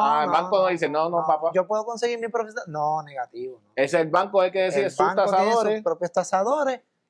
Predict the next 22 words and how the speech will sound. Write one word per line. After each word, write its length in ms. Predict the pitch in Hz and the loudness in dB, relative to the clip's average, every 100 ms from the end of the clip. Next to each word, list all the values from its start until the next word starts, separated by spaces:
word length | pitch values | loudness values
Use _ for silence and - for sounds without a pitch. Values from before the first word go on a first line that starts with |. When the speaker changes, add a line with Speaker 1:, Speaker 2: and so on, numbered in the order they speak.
| _ - | _ -4
Speaker 2:
y 160 | 170 | 0
ellos 240 | 156 160 170 | 0 0 -4
determinan, 720 | 180 175 170 175 180 175 170 | -2 -2 -2 -4 -4 -4 -2
Speaker 1:
sus 160 | 170 165 | 2 2
Speaker 2:
¿verdad? 80 | |
Speaker 1:
propios 260 | 180 175 196 | 4 4 4
agrimensores, 920 | 196 196 185 170 226 240 233 233 233 | 2 0 -2 0 2 2 2 0 -2
Speaker 2:
Sus 140 | 170 139 | -6 -4
propios 280 | 143 135 135 | -4 -2 -4
agrimensores, 580 | 143 131 123 120 127 127 | -4 -6 -10 -8 -8 0
por 40 | |
Speaker 1:
que 40 | 156 | 2
Speaker 2:
igual 120 | 143 | 2
Speaker 1:
hacen 180 | 175 165 | 0 0
todo 140 | 151 | 0
el 80 | 147 | 2
Speaker 2:
manera. 0 | |
Speaker 1:
trabajo. 300 | 151 123 98 | 2 2 0
Speaker 2:
Claro 380 | 127 113 101 101 | -4 -2 -2 -6
está. 240 | - _ _ _ | -12 _ _ _
Speaker 1:
¿Viste 300 | 127 170 | -4 -2
la 20 | 175 | 0